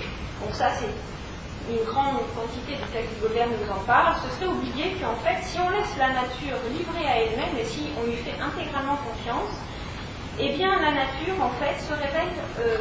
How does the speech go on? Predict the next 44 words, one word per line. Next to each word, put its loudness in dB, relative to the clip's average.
surtout 0
être -2
une -2
puissance -2
de -2
barbarie. 2
En 2
fait, 2
si 2
on 4
abandonne 4
la 2
nature 0
à 0
sa 0
puissance -2
générative, 0
vous -2
avez 2
qu'à, 0
pour -6
ceux -4
qui -6
ont -2
une -2
maison -4
de -4
campagne, -2
souvenez-vous -2
de -
votre -2
jardin. 0
Si -4
vous 0
regardez 2
votre 0
jardin 2
faire 2
tout -4
seul, 2
si -6
vous -6
faites 4
confiance -2